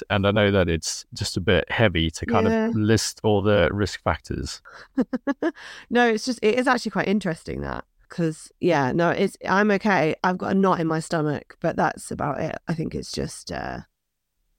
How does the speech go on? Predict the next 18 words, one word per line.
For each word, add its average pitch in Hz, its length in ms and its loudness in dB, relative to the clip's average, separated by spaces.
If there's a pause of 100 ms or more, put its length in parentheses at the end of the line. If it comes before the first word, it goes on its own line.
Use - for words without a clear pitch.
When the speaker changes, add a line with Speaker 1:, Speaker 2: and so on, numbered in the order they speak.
(140)
Speaker 2:
it's, - 320 -4
yeah, 214 140 4
it's - 160 -8
just - 100 -10
not 143 140 0
a - 20 -4
nice 135 180 -6
subject, - 440 -6
is 165 80 -10
it? 73 200 -6 (380)
But, 202 220 2
um, 170 340 2 (380)
but 185 200 -2
yeah, 170 240 4
it's - 120 -4
quite 226 180 2
interesting. 180 540 -2
I, 170 160 0